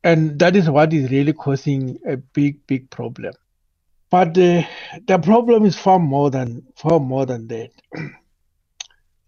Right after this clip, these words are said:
We have a c-, a city council which is comprised of a number of, uh, political parties. And every time you hear about, uh, people, uh, complaining, they are pointing finger,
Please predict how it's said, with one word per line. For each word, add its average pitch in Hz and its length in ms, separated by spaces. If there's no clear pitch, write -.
We 226 160
have 208 220
a 165 140
c-, 165 180
a 165 40
city 170 280
council 139 580
which 180 200
is 196 100
comprised 156 760
of 139 280
a 175 100
number 175 400
of, 143 240
uh, 135 220
political 135 500
parties. - 600
And 175 380
every 240 300
time 220 260
you 180 140
hear 185 340
about, 147 600
uh, 135 220
people, 151 680
uh, 147 240
complaining, 131 720
they 147 80
are 139 160
pointing 175 760
finger, 165 460